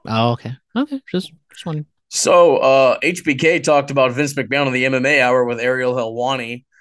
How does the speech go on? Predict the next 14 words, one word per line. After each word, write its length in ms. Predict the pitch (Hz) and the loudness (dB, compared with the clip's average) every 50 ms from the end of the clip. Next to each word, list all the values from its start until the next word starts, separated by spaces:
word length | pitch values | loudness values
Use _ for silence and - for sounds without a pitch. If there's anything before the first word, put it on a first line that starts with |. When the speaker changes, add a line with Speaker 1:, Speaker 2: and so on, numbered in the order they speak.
| _ _ _ _ _ _ - | _ _ _ _ _ _ -4
Speaker 2:
Uh, 320 | - 107 113 117 117 120 123 | -2 0 2 4 4 2 2
yeah, 220 | 131 135 131 131 139 | 2 2 2 2 2
Helwani 380 | 139 131 139 147 147 139 135 131 | 0 0 2 2 2 2 0 0
asked, 400 | 131 135 131 127 123 - - - | 0 0 -2 -2 -4 -8 -8 -4
uh, 360 | 127 123 120 117 117 113 110 - | -2 -2 -2 -2 -4 -6 -6 -8
Sean, 460 | - - - 127 120 120 120 117 117 | -8 -6 -4 -2 -2 -2 -2 -4 -6
like, 180 | 113 120 110 - | -10 -10 -8 -4
"Hey, 220 | 117 131 131 131 | -4 -2 -2 -2
what's 240 | 120 127 123 - - | -4 -6 -8 -8 -10
it 80 | 117 123 | -6 -4
like 180 | 123 123 113 | -4 -4 -4
without 280 | 117 113 123 117 113 113 | -4 -6 -6 -6 -4 -4
Vince?" 280 | 123 127 123 120 - | -4 -4 -4 -6 -8
And 200 | 113 113 110 107 | -10 -12 -12 -14